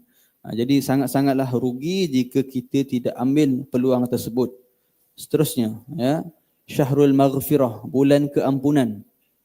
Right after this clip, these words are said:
Ha, sesiapa yang berpuasa Ramadan dengan penuh keimanan dan keikhlasan, nescaya akan diampuninya segala dosanya yang telah lalu. Ha, Allah, ha, bagi tahu, ya,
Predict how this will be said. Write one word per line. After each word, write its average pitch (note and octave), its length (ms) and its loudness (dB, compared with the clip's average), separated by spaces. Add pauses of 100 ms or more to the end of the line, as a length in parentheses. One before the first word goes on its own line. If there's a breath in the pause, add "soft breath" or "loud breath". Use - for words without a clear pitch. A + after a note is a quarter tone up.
(360)
Ha, C3 180 -2 (840)
sesiapa E3 480 2
yang D#3+ 80 10
berpuasa D#3 480 4
Ramadan C#3+ 480 4
dengan C3+ 240 0
penuh C#3+ 240 0
keimanan D3 640 0
dan C3+ 240 2
keikhlasan, E3+ 800 -2 (480)
nescaya D#3+ 480 4
akan C3+ 320 0
diampuninya C#3+ 1040 0
segala C3+ 320 0
dosanya C3 560 2
yang A#2+ 160 -2
telah B2+ 400 -2 (480)
lalu. B2 560 -2 (240)
Ha, A2 320 -12
Allah, B2 240 -4 (560)
ha, A#2 160 -14
bagi A#2 160 -2
tahu, D3+ 480 0 (240)
ya, D3 320 -2